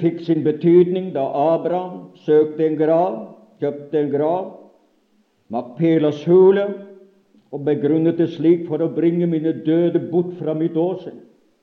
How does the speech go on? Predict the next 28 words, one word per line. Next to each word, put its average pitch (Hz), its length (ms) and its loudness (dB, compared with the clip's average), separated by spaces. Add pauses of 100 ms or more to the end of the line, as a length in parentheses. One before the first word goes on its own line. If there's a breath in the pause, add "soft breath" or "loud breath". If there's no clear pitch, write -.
(1160)
Så 139 160 0
dette 202 320 2
å 196 140 2
bli 185 180 4
begravet, 196 600 2
det 196 80 4
å 175 80 0
bli 190 160 4 (100)
brakt 185 400 -2
bort 175 320 -6
fra 175 160 -2
ens 175 380 -4 (100)
åsyn. 170 640 -4 (1200)
Og 180 200 6 (100)
i 214 140 6
Kristi 202 640 0
Jesu 202 400 4
død 208 480 2 (600)
og 175 120 -2
begravelse 170 760 0 (800)
er 190 380 4
den 190 240 2 (160)
synder 196 580 2
brakt 190 340 -6
bort 196 300 -4
fra 196 160 -4
Guds 185 380 -4
åsyn, - 560 -2